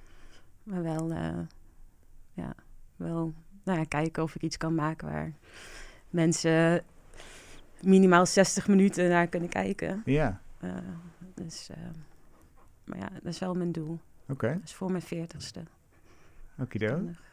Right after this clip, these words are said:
Speaker 2: En dat is hoe lang nog?
Speaker 1: Zes jaar.
Speaker 2: Zes jaar?
Speaker 1: Ja.
Speaker 2: En, eh, nou zou ik kunnen vragen waar dat dan over gaat, maar volgens mij moet dat allemaal nog ontstaan.
Speaker 1: Eh, nee.
Speaker 2: Of
Speaker 1: Of
Speaker 2: is
Speaker 1: ja, nou, ik, het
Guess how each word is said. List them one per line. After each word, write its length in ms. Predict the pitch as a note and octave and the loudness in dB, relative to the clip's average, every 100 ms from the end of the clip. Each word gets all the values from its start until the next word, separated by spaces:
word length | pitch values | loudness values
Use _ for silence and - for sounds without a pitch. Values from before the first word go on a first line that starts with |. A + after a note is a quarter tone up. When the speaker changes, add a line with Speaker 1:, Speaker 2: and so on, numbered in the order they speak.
| - | -4
Speaker 2:
En 100 | B2 | 0
dat 120 | B2 | 0
is 120 | C3 | 0
hoe 80 | C#3 | 2
lang 160 | C#3 D#3 | 2 2
nog? 320 | G#3 - - - | -2 -6 -14 -12
Speaker 1:
Zes 320 | - - - | -8 -6 -8
jaar. 280 | - - F3+ | -12 -10 -10
Speaker 2:
Zes 240 | - A#2+ - | -8 -8 -4
jaar? 260 | G#2+ B2+ E3+ - | -6 -6 -10 -16
Speaker 1:
Ja. 120 | F#3+ G3 - _ - - - _ _ _ - - - - - | -14 -14 -16 _ -20 -20 -20 _ _ _ -20 -20 -20 -20 -4
Speaker 2:
En, 260 | B2 A#2 A2+ | 2 4 4
eh, 200 | A2+ A2 | 4 4
nou 180 | A2 | 4
zou 160 | A2 A#2+ | 4 4
ik 60 | A#2 | 4
kunnen 220 | A#2+ G#2+ | 2 2
vragen 360 | A2 A2 G#2+ | 2 2 0
waar 180 | G2+ G#2 | 0 2
dat 140 | G#2 G#2 | 2 0
dan 140 | G#2+ | 0
over 200 | G2 G2+ | 0 -2
gaat, 280 | A2 A#2+ C#3 | 2 2 2
maar 260 | B2 A#2+ | 2 2
volgens 340 | A2 - A#2 B2 | -2 -8 -4 2
mij 140 | A#2+ | 4
moet 180 | A#2+ A#2+ | 4 4
dat 140 | A#2 | 2
allemaal 220 | A2+ A2+ A2+ | 2 2 2
nog 160 | G#2+ | 0
ontstaan. 560 | A#2 A2+ A2+ G2+ F#2+ F#2 - - - - | -2 -2 0 0 -2 -6 -14 -20 -16 -6
Speaker 1:
Eh, 300 | F#3+ F#3 F3+ | -2 0 0
nee. 460 | F#3 F3 D#3+ D#3+ - | -2 -4 -6 -8 -6
Speaker 2:
Of 120 | A2+ | -2
Speaker 1:
Of 60 | |
Speaker 2:
is 80 | A#2 | 2
Speaker 1:
ja, 180 | F#3 F3 | 6 6
nou, 440 | F#3 E3 F#3 F#3+ - | 6 4 2 -2 -6
ik, 160 | F3+ - - - - - - - - - - | -8 -8 -14 -20 -20 -20 -20 -20 -20 -20 -16
het 300 | - - - | -14 -14 -16